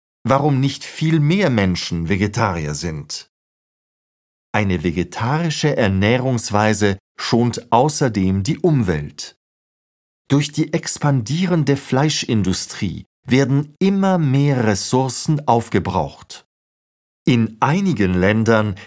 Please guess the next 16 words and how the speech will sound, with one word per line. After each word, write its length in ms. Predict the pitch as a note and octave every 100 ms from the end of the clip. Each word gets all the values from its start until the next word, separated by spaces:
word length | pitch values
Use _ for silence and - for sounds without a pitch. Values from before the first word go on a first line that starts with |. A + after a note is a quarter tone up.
| -
werden 440 | A2+ B2 B2+ B2 A2
große 560 | F2+ F#2+ E3 F3 E3
Flächen 540 | D3+ A#2+ A#2 - B2 G#2
Regenwald 680 | C#3 E3+ A2 F2 E2 F2
zerstört, 760 | - - F#2+ F#2+ - A2+ B2 B2 - _ _ -
denn 300 | C#3+ C#3+ C3+
man 180 | B2
braucht 460 | G2+ G#2+ A2 - F2
Weideflächen 840 | G#2 E3 B2+ G#2+ F#2+ F2+ - F#2+
für 220 | F#2 - G2
die 180 | A2+
Tiere 480 | A#2 G3 C#3+ G#2 E2+ - _ _
und 380 | B2 F#2+ D#2+ -
Anbauflächen 880 | G#2+ B2 F#2 E2+ E2 F#2 F#2 - A#2
für 240 | - D3+
Futter. 560 | C#3 - B2 F2 D2